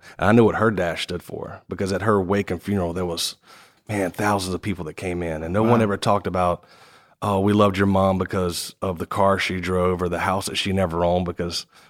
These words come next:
Speaker 1: preachers pretty much are in poverty, you know, especially in the South. But anyway,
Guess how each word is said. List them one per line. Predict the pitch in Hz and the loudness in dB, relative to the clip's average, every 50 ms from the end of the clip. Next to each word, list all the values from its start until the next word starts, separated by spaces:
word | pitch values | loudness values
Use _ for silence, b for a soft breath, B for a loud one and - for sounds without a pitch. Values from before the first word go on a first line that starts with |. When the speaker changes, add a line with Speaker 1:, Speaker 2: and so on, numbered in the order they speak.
| b _ | b _
Speaker 1:
preachers | - 127 123 110 - 104 90 | 4 4 4 4 4 -2 -2
pretty | - 110 101 | 0 0 2
much | 98 98 92 - | 2 2 0 0
are | 92 92 | -2 -4
in | 90 | -2
poverty, | 87 - 101 95 90 80 87 87 87 90 - - | 0 2 2 2 2 0 -2 -6 -8 -8 -4 -2
you | 101 | 0
know, | 101 98 | 0 0
especially | 95 - 117 110 101 98 92 | 2 2 2 0 2 0 -2
in | 90 | -4
the | |
South. | 87 - - 85 82 82 - | -4 -2 -2 -2 -2 0 2
But | - 113 | 4 6
anyway, | 123 123 107 98 | 6 6 6 4